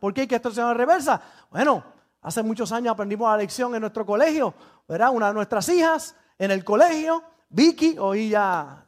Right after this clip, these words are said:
tiene un montón de años, casada, y está aquí con nosotros. Vicky, muy pequeña, se, se, se sentó detrás de un auto. En el bumper del auto, una guagua bastante grande, cuando la, la persona fue a, no pudo, no podía dar reversa.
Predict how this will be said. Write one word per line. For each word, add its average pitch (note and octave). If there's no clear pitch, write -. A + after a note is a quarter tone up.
tiene F3+
un F#3
montón F#3+
de F#3+
años, C4+
casada, C4+
y E3
está D#3+
aquí F#3
con G3
nosotros. C4
Vicky, E4
muy G3+
pequeña, C#4+
se, G#3+
se, -
se G#3+
sentó G3+
detrás G3+
de G#3
un A3
auto. A#3+
En F#3+
el F#3+
bumper A#3+
del F#3
auto, F3+
una G#3
guagua F3
bastante F3
grande, A#3+
cuando F3+
la, D3
la D#3
persona F3
fue F#3+
a, F3
no F#3
pudo, F#3
no F#3
podía F#3
dar F3+
reversa. G3